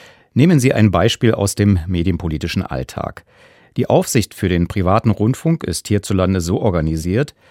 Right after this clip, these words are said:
dass alles, was der Rundfunk macht, also die lineare Verbreitung von Inhalten, durch die Landesmedienanstalten kontrolliert wird. Davon haben wir vierzehn. Die wiederum gründen Kommissionen für bestimmte Themen,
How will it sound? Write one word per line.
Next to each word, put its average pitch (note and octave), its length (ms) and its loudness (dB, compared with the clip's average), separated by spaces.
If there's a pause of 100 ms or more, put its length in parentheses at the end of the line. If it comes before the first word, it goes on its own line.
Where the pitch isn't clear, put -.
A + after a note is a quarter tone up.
(220)
dass - 180 -6
alles, C#3+ 320 -2
was G#2 160 -2
der G#2 120 0
Rundfunk F2 420 -2
macht, - 480 -2
also D2 320 -4
die D2 220 -8
lineare E2 560 -2
Verbreitung D2+ 520 -4
von C#2+ 160 -6
Inhalten, A2 600 0 (340)
durch G2 180 -6
die A2 120 0
Landesmedienanstalten F2+ 1120 2
kontrolliert C#2 640 -8
wird. - 320 -14 (640)
Davon C#3 360 2
haben C3 220 6
wir A#2 140 4
vierzehn. - 640 -4 (520)
Die C3+ 160 4
wiederum D#3 380 4
gründen G2+ 340 2
Kommissionen G#2 680 4
für D#2 140 -2
bestimmte D2 420 -4
Themen, E2 460 -2